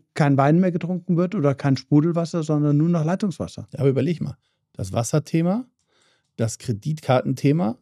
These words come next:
Speaker 2: mit den Sicherheiten und jetzt die, das digitale Payment, das sind drei Themen, die massiv Auswirkungen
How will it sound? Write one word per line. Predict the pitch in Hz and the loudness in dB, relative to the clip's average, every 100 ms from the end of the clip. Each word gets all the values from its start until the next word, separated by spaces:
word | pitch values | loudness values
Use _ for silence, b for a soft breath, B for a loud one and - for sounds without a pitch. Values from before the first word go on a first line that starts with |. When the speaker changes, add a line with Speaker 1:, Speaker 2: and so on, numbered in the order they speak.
| - | -2
Speaker 2:
mit | 120 | 0
den | 120 110 | 2 2
Sicherheiten | 123 143 151 160 - | 2 4 4 2 0
und | 131 | 2
jetzt | 120 139 160 - _ _ | 4 4 2 -10 _ _
die, | 113 123 131 | 0 0 2
das | 123 113 | 0 2
digitale | 147 143 135 135 117 | 2 2 2 2 2
Payment, | - 117 139 196 - b b | 0 2 2 0 -6 b b
das | 120 | -2
sind | 131 123 | 2 2
drei | 120 123 175 | 2 2 2
Themen, | 208 - 190 151 151 | 2 0 2 4 4
die | 147 | 4
massiv | 131 135 202 - 208 170 - | 4 2 0 -2 -2 -2 0
Auswirkungen | 156 196 - 113 123 - 117 131 196 | 2 2 0 2 2 2 2 2 0